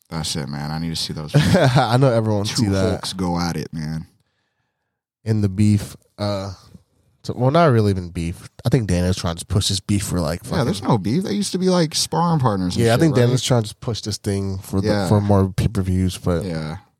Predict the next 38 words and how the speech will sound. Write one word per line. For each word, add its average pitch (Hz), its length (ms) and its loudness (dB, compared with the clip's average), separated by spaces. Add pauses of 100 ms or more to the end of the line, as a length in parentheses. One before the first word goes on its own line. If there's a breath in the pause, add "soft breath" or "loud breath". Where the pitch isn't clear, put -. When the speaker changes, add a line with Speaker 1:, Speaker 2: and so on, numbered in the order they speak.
Speaker 1:
There's - 100 -20
no 85 220 -4
beef, 87 320 -8
dude. 95 320 -4 (1500 loud breath)
Speaker 2:
we'll 110 160 4
see 147 200 0
what 175 160 2
happens, 113 480 2
baby. 85 400 -8 (200)
First 131 180 2
pay-per-view 131 460 0
of 151 60 -2
the 165 80 2
year. 95 360 2
Then 104 100 0
after 120 240 2
that, 120 160 4
what 95 80 2
do 110 80 2
we 98 100 2
get? 60 340 -8 (600)
Uh, 110 760 -8 (160)
two 131 100 -2
seventy-ones 113 840 -2
in 98 100 -8
February. 107 680 -4
Oh, 120 100 -2
yeah, 123 100 4
Izzy 113 320 4
Whitaker. 123 480 0
Speaker 1:
Ooh, 120 480 2
that 98 120 0
one's 92 200 0
gonna 90 140 0
be 82 120 -4
good, 85 220 -4
too, 87 240 -4
man. 80 400 -4